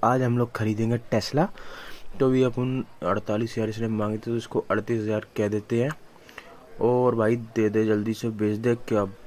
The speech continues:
हम्म, बेच दी क्या? हुई नहीं भाई, ये नहीं बेची उसने, मैं सोच रहा बेच दी उसने, मैं बैठ गया एकदम से।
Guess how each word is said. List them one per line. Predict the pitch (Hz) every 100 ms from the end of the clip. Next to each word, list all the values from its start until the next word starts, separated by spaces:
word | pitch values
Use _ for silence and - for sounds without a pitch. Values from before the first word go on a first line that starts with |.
| - - - -
हम्म, | 90 101 110 110 113
बेच | 104 104
दी | 104 123
क्या? | 117 98 - - - - - - - - - - - - - - - - - - - - - -
हुई | 107 117
नहीं | 120 104 95
भाई, | 95
ये | 98 101
नहीं | 101 104
बेची | 104 101 - 101
उसने, | - 104
मैं | 104 104
सोच | 117 107
रहा | 113
बेच | 107 104 101
दी | 104
उसने, | 101 104
मैं | 104 107
बैठ | 98 92
गया | 98 95
एकदम | 95 92
से। | 95 107